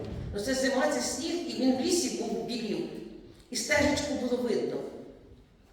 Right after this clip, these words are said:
А от, е, е, літом, о, іти вже треба добре знати, як кажуть, закритими очима треба знати дорогу. Ви, навірно, теж знаєте такі дороги десь з закритими очима. Життя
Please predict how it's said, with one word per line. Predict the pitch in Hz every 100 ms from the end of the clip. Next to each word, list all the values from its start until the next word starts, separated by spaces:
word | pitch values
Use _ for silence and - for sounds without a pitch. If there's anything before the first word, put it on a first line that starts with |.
| - - - - - -
А | - -
от, | 240 240 -
е, | 202 170 - - - - - -
е, | 208 185 - -
літом, | - 403 - - 220
о, | 214 - - - - -
іти | 247 240 185 190 - - 208
вже | 254
треба | 269 294 285
добре | 247 208 190
знати, | - 196 196 - 208
як | -
кажуть, | 254 247
закритими | 247 262 - 262 247 247
очима | - 160 165
треба | 165 156 160
знати | 160 156 151
дорогу. | 147 - 156 - - - - - - - - -
Ви, | 220
навірно, | 226 226 220
теж | 220 226 220
знаєте | 185 180 175 175 175
такі | 175
дороги | 175 170 165
десь | 170 160
з | 165
закритими | 165 - - - 151 151
очима. | 151 143 135 - - - - - - - - - - - _ _ _ _ - - - - _ _ _ _ _ _ _ _ _ _ _ _ _ _ _ _ _ _ _ _ _ _ -
Життя | 175 208 214 220 226 226 -